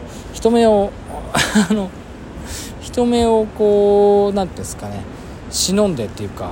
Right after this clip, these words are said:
人目に触れないように、えー、ボソボソ放送してるわけですけれども、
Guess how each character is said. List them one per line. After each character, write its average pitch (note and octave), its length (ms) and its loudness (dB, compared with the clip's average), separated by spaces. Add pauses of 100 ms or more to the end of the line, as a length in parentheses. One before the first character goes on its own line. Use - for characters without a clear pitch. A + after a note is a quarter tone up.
(140)
人 - 240 -6
目 F#3+ 720 0
に F3+ 380 2
触 F3+ 160 -2
れ F3+ 80 2
な F3+ 140 2
い E3+ 140 -2
よ E3+ 140 0
う - 20 -2
に、 G#2 120 -4 (640)
え G#2+ 340 -6 (920)
ー、 D#3 40 -6
ボ E3 140 0
ソ D#3+ 100 -2
ボ C#3 120 0
ソ B2+ 140 -4
放 D3 220 -2
送 D3 180 -2
し - 80 -6
て D#3 100 0
る D3 100 0
わ C3+ 80 -2
け A#2 100 -6
で G#2 80 -8
す - 100 -8
け A2+ 100 -6
れ G#2 60 -6
ど G2 80 -8
も、 F#2+ 40 -8